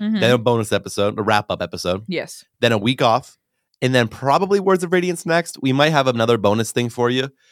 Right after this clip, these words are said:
Speaker 2: uh, but m-, likely Words of Radiance next.
Speaker 1: Yes.
Speaker 2: So make sure you have that ready, 'cause it's,
Speaker 1: Yep.
Speaker 2: it's gonna,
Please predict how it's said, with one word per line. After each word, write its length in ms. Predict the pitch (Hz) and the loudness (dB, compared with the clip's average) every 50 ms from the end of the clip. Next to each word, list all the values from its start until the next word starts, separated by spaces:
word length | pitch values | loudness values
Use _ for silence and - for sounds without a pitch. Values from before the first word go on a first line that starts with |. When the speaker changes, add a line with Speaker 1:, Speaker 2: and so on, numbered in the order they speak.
| _ _ _ - | _ _ _ -2
Speaker 2:
uh, 300 | - 110 107 98 92 90 | 0 2 2 2 0 0
but 220 | 85 95 107 101 - | -2 -2 -2 -2 -2
m-, 140 | 107 107 104 | -4 -4 -2
likely 520 | 107 110 113 123 123 117 - 107 113 107 | -2 0 2 2 0 0 0 -2 -2 0
Words 220 | 92 95 95 82 87 | 0 0 -2 -2 -4
of 100 | 76 87 | -4 -6
Radiance 340 | 80 73 73 71 69 - | -6 -6 -8 -10 -12 -12
next. 200 | - 64 67 - | -14 -14 -10 -6
Speaker 1:
Yes. 240 | 160 139 - - - | -6 -6 -6 -6 -8
Speaker 2:
So 180 | - - - 107 | -10 -8 -4 -4
make 160 | 113 117 110 | -4 -4 -4
sure 120 | - 123 | -2 -2
you 80 | 113 110 | -2 0
have 180 | 104 107 101 95 | 0 0 0 0
that 140 | 104 98 85 87 | 0 -2 -2 -2
ready, 220 | 90 87 87 87 | -4 -6 -6 -8
'cause 140 | - - 87 | -8 -8 -4
it's, 40 | 92 | -4
Speaker 1:
Yep. 100 | 269 - - | -4 -4 -4
Speaker 2:
it's 140 | 104 98 - | -6 -4 -2
gonna, 220 | 123 107 104 101 | 0 0 2 0